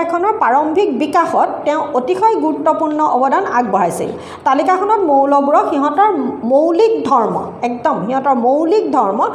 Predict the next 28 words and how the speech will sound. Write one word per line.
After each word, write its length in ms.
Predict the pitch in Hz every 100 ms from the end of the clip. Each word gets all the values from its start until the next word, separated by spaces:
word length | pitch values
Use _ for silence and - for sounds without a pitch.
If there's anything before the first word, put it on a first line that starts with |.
| - - -
পাৰমাণৱিক 720 | 262 294 349 381 392 415 339 220
ভৰ 200 | 277 339 466 - - - -
আৰু 200 | 254 254
ৰাসায়নিক 480 | 254 240 285 392 427 330
ধৰ্মৰ 340 | 370 370 392 381
সাদৃশ্যৰ 600 | 320 254 294 370 - 359
ভিত্তিত 480 | 269 320 - 415 480 480
সজোৱা 340 | 381 359 294 185
হৈছিল। 340 | 170 - - 147
গতিকে 240 | 226 269
মৌলসমূহ 540 | 302 254 269 294 359 403
পাৰমাণৱিক 600 | 359 240 269 294 311 294
ভৰৰ 240 | 226 247 -
বৰ্ধিত 300 | 415 320 330
ক্ৰমত 360 | 285 277 262 254
তেখেতে 260 | 226 214 220
সজাই 300 | 220 175 165
গৈছিল। 340 | - - - - - - - - -
গতিকে 220 | 220 262
তেখেতৰ 460 | 277 269 294 320
মৌলৰ, 440 | 311 285 302 311 320 320 - -
তেখেতৰ 400 | 254 311 302 330
তালিকাখনৰ 500 | 302 277 277 302 330
ভেটি 300 | 269 240 330
কি 120 | 320 349
তেতিয়াহ'লে? 340 | 339 339 403 440
পাৰমাণৱিক 680 | 254 277 294 302 285 320 262
ভৰ 200 | 247 330